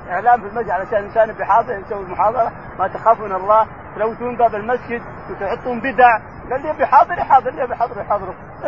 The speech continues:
قل عند باب المسجد: "يا جماعة فلان يبي لكم محاضرة بمكان ثاني"، ولا تحط غلا وتحط ورقة تحط فيها. الورقة هذه حتى له قرآن ما يجوز يتعلق، أو حديث من حديث ما يجوز يتعلق. والغلا بدعة من البدع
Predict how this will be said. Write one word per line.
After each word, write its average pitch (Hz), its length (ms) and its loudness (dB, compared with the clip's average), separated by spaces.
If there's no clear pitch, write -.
قل 285 260 0
عند 262 220 -6
باب 277 160 4
المسجد: 254 420 0
"يا 269 100 2
جماعة 277 380 6
فلان 254 280 -2
يبي 233 200 -10
لكم 226 220 -8
محاضرة 262 360 2
بمكان 214 440 -6
ثاني"، 185 240 -2
ولا 220 140 4
تحط 226 380 -2
غلا 247 400 6
وتحط 214 340 -4
ورقة 254 440 6
تحط 226 140 -4
فيها. 233 380 4
الورقة 262 540 6
هذه 247 120 0
حتى 254 240 -4
له 262 240 4
قرآن 226 340 0
ما 254 80 -6
يجوز 233 140 -10
يتعلق، 185 420 -4
أو 226 160 4
حديث 269 360 -4
من 233 120 -6
حديث 226 420 -4
ما 233 80 4
يجوز 226 320 -4
يتعلق. 190 360 0
والغلا 254 380 4
بدعة 226 340 0
من 208 180 -6
البدع 226 420 2